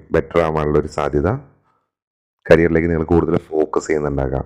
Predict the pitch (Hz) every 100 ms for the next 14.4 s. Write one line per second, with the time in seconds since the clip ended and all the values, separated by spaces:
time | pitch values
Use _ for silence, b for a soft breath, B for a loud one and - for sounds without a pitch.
0 | - 78 78 80 78 73 76 76 80 -
1 | 78 80 78 76 76 76 80 76 73 73
2 | 71 71 73 78 73 71 71 73 71 71
3 | 67 - 69 67 65 65 65 104 147 _
4 | _ _ _ _ _ _ _ _ _ _
5 | _ _ _ _ _ _ _ _ _ _
6 | _ 123 143 139 - - _ _ _ _
7 | _ _ _ _ _ _ _ _ - 98
8 | 98 107 117 95 - - 64 - _ _
9 | _ _ _ _ _ _ - 87 90 85
10 | 85 87 85 92 85 85 80 78 78 85
11 | 80 - 69 65 - 80 82 82 92 90
12 | 92 98 92 87 80 80 78 80 80 85
13 | 87 82 78 85 82 82 80 78 78 73
14 | 69 69 67